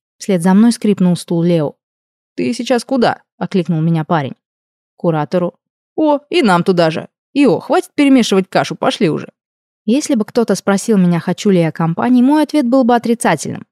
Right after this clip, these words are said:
Но огневика такие мелочи, судя по всему, совершенно не волновали. Его рот не закрывался всю дорогу до кладбища, в то время как мы с некромантом преимущественно молчали.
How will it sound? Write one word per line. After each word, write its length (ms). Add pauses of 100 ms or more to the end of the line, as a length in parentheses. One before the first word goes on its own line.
(140)
Но 220
огневика 480
такие 300
мелочи, 360
судя 240
по 100
всему, 240
совершенно 460
не 140
волновали. 540 (300)
Его 200
рот 160
не 100
закрывался 540
всю 180
дорогу 360
до 140
кладбища, 440
в 60
то 120
время 260
как 180
мы 100
с 100
некромантом 580
преимущественно 680
молчали. 560